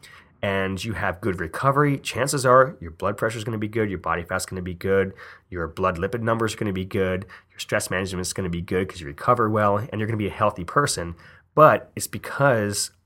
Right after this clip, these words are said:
you chased performance in the gym. When you chase performance,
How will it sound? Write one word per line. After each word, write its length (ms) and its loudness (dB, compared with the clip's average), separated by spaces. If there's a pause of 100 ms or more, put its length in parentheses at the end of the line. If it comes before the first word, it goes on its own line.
(160)
you 200 -6
chased 360 -6
performance 560 -2
in 60 -8
the 80 -6
gym. 320 -6
When 140 -12
you 80 -6
chase 260 -4
performance, 640 2